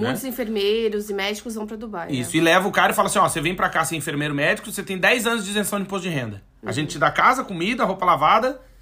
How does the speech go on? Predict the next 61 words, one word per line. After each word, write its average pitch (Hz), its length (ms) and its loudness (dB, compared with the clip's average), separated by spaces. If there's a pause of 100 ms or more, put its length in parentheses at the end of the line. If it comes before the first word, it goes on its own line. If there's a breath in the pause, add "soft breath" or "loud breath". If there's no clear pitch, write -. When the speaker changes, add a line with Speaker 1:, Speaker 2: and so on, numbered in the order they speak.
(300 soft breath)
Speaker 2:
fala, 226 240 0
Speaker 1:
<laughs> - 0 -
Speaker 2:
tá. 139 280 2 (460)
E 170 220 2
cinco 240 320 0
pau 202 180 6
de 208 60 -2
salário, 180 340 4
você - 60 -8
fala, - 160 0
nossa. 170 400 -2
Speaker 1:
Não, 208 180 -2
muito 175 120 -6
Speaker 2:
Então, - 160 -4
Speaker 1:
mais. 170 240 -8 (100)
Speaker 2:
é, 160 220 4
não, 247 160 6
Speaker 1:
Muito 190 100 4
Speaker 2:
eu 165 60 0
quero 151 120 0
Speaker 1:
mais. 208 120 4
Speaker 2:
dizer 208 140 2
que 233 80 4
Speaker 1:
É - 20 8
Speaker 2:
assim, 233 100 4
Speaker 1:
muito 202 220 4
mais. 170 240 0
Speaker 2:
e 196 80 4
essa 233 280 4
falta 180 280 0
em 170 40 -6
Portugal, 151 320 0
pra 196 120 0
justificar, 160 420 0
porque 143 320 -6 (160 loud breath)
às 151 140 -6
vezes 175 60 -8
as - 20 -8
pessoas 202 240 -4
não 208 120 -2
entendem, 208 460 -2 (140)
e, 165 180 -4
e 175 40 -4
eu 170 100 -4
já 180 100 -6
percebi 175 260 -8
muita 180 160 -8
gente 185 140 -10
perguntando, 185 220 -10
tá, 285 100 2
mas 202 220 -4 (340 soft breath)
por - 80 -12
que 494 120 -14
que 381 100 -2
os 226 100 0
portugueses, 202 420 2
já 185 140 4
que 185 100 -4
é 175 40 -2
tão 190 240 0
bom, 160 320 0